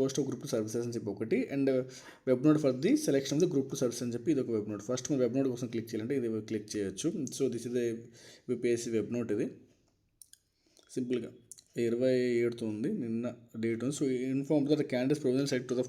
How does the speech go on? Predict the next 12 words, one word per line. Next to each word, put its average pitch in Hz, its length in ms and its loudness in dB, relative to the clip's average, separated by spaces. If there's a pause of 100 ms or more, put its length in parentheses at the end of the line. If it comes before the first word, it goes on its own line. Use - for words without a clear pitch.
post 127 300 2
of 139 300 -4
group 139 180 -2
two 160 120 4
services 127 360 2 (560)
has 123 240 6
been 139 160 6
declared" 135 340 4
అని 117 100 2
చెప్పేసి, 104 460 -2
so, 185 340 4
మీకు 143 280 4